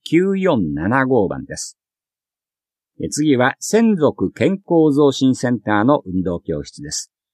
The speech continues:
教室名、日時、え、抽選の定員の順にお伝えします。火曜エアロビクス、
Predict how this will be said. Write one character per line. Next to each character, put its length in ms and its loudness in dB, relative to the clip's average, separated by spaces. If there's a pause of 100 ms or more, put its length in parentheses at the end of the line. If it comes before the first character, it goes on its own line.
(160)
教 240 2
室 240 -8
名、 320 0
日 340 0
時、 240 -6 (340)
え、 60 -4
抽 220 -2
選 240 0
の 140 2
定 280 -2
員 240 0
の 120 0
順 200 0
に 100 2
お 60 -2
伝 260 -10
え 40 -12
し 140 -14
ま 100 -12
す。 200 -16 (1000)
火 200 0
曜 440 4
エ 140 2
ア 100 4
ロ 140 4
ビ 160 -2
ク 120 -14
ス、 300 -10